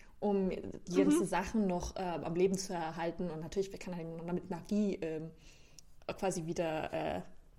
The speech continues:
Speaker 1: zum Leben
Speaker 2: Wieder
Speaker 1: bringen,
Speaker 2: beleben.
Speaker 1: aber, aber es geht dann, dann werden genau diese Probleme sehr gut geschildert, deswegen habe ich natürlich so ein bisschen Ahnung, aber ich kann natürlich trotzdem nichts dazu sagen, weil ich alles wieder vergessen habe, aber <laughs> ich weiß, dass es auf jeden Fall schon da, als dieses Buch rauskam, solche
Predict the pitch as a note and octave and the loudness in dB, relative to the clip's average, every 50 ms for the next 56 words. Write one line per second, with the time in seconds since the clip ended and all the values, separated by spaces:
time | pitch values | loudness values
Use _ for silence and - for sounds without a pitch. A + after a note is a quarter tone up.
0 | - - - - G#3 F#3+ F#3 G3 G#3 F#3 F#3 F#3 A3+ G3 - G3+ G#3 G3+ - G#3+ | -12 -6 -2 0 4 6 6 6 6 6 4 4 6 6 6 6 6 2 2 2
1 | - F3 F3+ - - - - - - - - - - - - G3 F#3+ G3 - G#3 | 4 6 6 4 4 0 -14 -18 -20 -20 -16 -4 -2 4 6 6 6 8 6 6
2 | G#3 G#3+ F#3+ F#3 F#3+ F#3+ F#3 F3 F#3 F3+ F#3 F#3+ F#3 F3+ F3 F3+ - G#3+ G3 F3 | 6 6 4 6 4 2 4 4 4 4 4 4 2 0 0 4 6 6 8 8
3 | G3 G#3 G3+ G3 E3+ D#3+ F#3 G3 G#3 F3+ E3+ - - G3 G3 G3 G3 F#3+ F#3+ F#3 | 6 4 2 2 2 4 4 4 4 2 0 0 0 4 6 6 8 8 6 2
4 | F3+ F3+ - - - A3 G#3+ B3 A3+ - G#3+ G3 - C#4 C#4+ C#4+ C4+ B3+ A#3 A3+ | 2 0 -4 2 2 4 4 4 2 2 0 4 4 6 6 6 4 4 2 2
5 | - A#3 A3 G#3 G#3+ G#3+ G#3 G#3 - A#3 A3 G3+ G#3+ F#3+ A#3 A3 - G3 G#3+ F#3 | 4 2 4 4 2 0 0 0 0 -2 0 0 -2 -2 -4 -4 -4 -2 0 2
6 | A#3+ A#3 - C4 G#3 - F3+ G3+ A3+ A3+ A#3 A#3 A3 - F3 F3+ F#3 F#3 - - | 2 2 2 -2 0 2 2 4 4 4 4 2 0 -2 -2 -4 -4 -4 -2 -4
7 | G3+ F#3 - F#3+ F#3 - - G3 - - F#3+ G3+ - - - - - - G3 F3+ | -6 -4 -4 -6 -8 -6 -6 -6 -2 -2 -2 -2 -4 -8 -12 -12 -6 -4 -4 -2
8 | F3+ - - - - D3+ - - - D#3 E3 - G#3 G#3 - F3+ F3+ - - - | -2 -4 -6 -4 -6 -8 -8 -6 -6 -6 -6 -6 -6 -6 -4 -6 -6 -6 -8 -10
9 | - - - G3 F3 - C#3+ C#3+ - D3 - - - - - - - - - - | -8 -8 -6 -6 -6 -6 -6 -6 -6 2 12 12 12 12 12 12 12 10 6 2
10 | - C#5 - F#4 C#4 D#4 D4+ C#4+ C#4 D4 E4 - - A3+ A#3 A#3+ A3+ A#3+ - - | 4 6 6 8 12 12 12 12 12 8 6 8 8 8 10 12 12 12 12 12
11 | C#4+ C4 C#4+ B3 C4 A3 - B3+ A#3 A#3+ - G3+ A3+ - - C4 G#3 - - G3+ | 8 8 8 8 8 8 8 6 6 8 8 8 8 12 12 12 12 12 12 10
12 | A#3 B3+ D4+ B3+ D4+ - E4+ E4 E4 D4+ - F#4+ G#4 G4 - - A#3 A3+ - - | 12 12 12 12 12 12 12 12 12 12 12 12 12 12 12 6 6 6 2 2
13 | A#3+ G3+ G3 G#3+ A3+ - D3+ A3 A#3 - A#3 G#3 G3 G3 G3 | 4 4 6 6 6 6 6 4 6 8 8 8 8 8 4